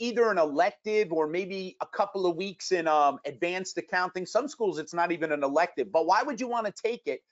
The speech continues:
Do you realize behind the public accounting firms and corporate America, one of the largest employers of C P As in the U S? The government, state,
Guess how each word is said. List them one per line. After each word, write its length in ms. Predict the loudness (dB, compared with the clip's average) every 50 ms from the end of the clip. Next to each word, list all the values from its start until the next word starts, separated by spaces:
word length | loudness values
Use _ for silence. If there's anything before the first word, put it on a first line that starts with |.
| _ _ _ _ _ _ _ _
Do 80 | -2 -2
you 140 | 0 0 2
realize 400 | 2 4 4 6 4 4 4 2
behind 340 | 2 2 2 0 -2 -2
the 60 | -2 -2
public 300 | -2 -2 -2 -2 -6 -6
accounting 420 | -4 -2 -2 -2 -2 -4 -6 -2
firms 400 | 0 2 2 2 2 -2 -4 -6 -8
and 100 | -8 -6
corporate 340 | 0 2 2 2 4 2 0
America, 400 | 2 4 4 4 4 2 2 0
one 200 | 2 2 2 2
of 40 | 4
the 80 | 2
largest 460 | 4 6 6 4 4 4 0 -4 -4 -4
employers 560 | -6 -4 -2 0 2 4 4 4 2 4 2
of 160 | 2 2 0
C 220 | -6 -10 -10 -12
P 240 | -10 -6 -2 0 2
As 180 | 2 0 0 -4
in 80 | -6
the 100 | -6 -6
U 200 | -4 0 2 4
S? 240 | 4 4 2 0 -4
The 100 | -6 -2
government, 540 | 0 2 2 4 4 2 4 2 0 0 -4 _ _ _ _ _ _ _ _
state, 380 | -20 0 2 2 2 2 0